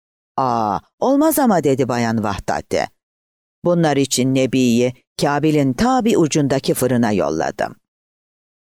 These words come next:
Baba kızardı, gözlerini kaçırdı. Kanepenin ucuna ilişmişti. İki eliyle yıpranmış takkesini tutuyordu.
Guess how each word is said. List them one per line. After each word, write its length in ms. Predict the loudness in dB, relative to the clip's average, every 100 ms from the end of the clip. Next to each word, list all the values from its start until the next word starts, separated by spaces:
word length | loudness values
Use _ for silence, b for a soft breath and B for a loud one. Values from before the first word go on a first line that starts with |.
| _ _ _ _ _ -4
Baba 220 | -2 -2
kızardı, 640 | -2 -4 -4 -6 -6 -6 -6 _ _
gözlerini 520 | -2 0 0 -2 -4
kaçırdı. 640 | -4 -6 -2 -4 -4 -4 -4 _ _
Kanepenin 500 | -2 0 0 0 0
ucuna 340 | -2 0 0
ilişmişti. 760 | 0 -2 -2 -4 -6 -4 -4 -6 -8 _ _ _
İki 280 | -6 -2 0
eliyle 420 | 0 -2 -2 0
yıpranmış 560 | 0 -2 -2 0 0 -2
takkesini 640 | -4 -2 -2 -2 -2 -2
tutuyordu. 640 | -4 -4 -2 -2 -4 -4